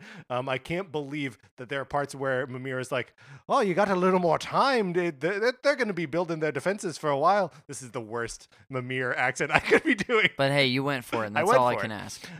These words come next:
Speaker 1: Um, but yeah, we were just like, "No, no, no. We gotta, we gotta bring war to Asgard. Like, that has to happen." Um,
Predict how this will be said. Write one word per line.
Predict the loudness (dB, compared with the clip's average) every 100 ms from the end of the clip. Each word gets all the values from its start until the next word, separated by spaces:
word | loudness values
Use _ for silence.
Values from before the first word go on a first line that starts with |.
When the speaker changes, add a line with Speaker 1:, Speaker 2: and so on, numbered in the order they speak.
| -2
Speaker 1:
Um, | 2 2 0 -6 _
but | 2 2
yeah, | 4 2 2
we | 2
were | 0
just | 0
like, | -4
"No, | -2
no, | 0
no. | 0
We | -2 0
gotta, | 2 2 0
we | -2
gotta | 0 0
bring | 0 -2 -2 -4 -8
war | -6 -4 -2 -4
to | -8 -8 -6
Asgard. | -8 -10 -10 -12 -12 -12
Like, | -10 -10
that | -8 -2
has | -2 -2
to |
happen." | -6 -8 -14 _ -20 -18 -16 -6
Um, | -2 -2 -4